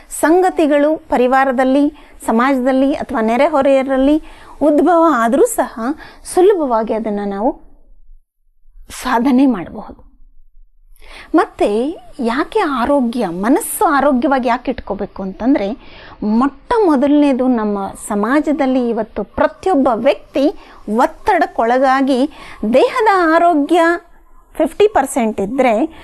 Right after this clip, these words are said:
ಮನಸ್ಸಿನ ಆರೋಗ್ಯ ಫಿಫ್ಟಿ ಪರ್ಸೆಂಟ್ ಹಾಳು ಮಾಡ್ಕೊಂಡ್ಬಿಟ್ಟಿರ್ತಾರೆ. For example ಹೇಳೋದಾದ್ರೆ,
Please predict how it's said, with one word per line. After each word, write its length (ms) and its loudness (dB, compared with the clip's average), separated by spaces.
ಮನಸ್ಸಿನ 500 2
ಆರೋಗ್ಯ 420 0
ಫಿಫ್ಟಿ 380 -4
ಪರ್ಸೆಂಟ್ 520 -8
ಹಾಳು 240 -8
ಮಾಡ್ಕೊಂಡ್ಬಿಟ್ಟಿರ್ತಾರೆ. 920 -14
For 180 2
example 540 2
ಹೇಳೋದಾದ್ರೆ, 760 -2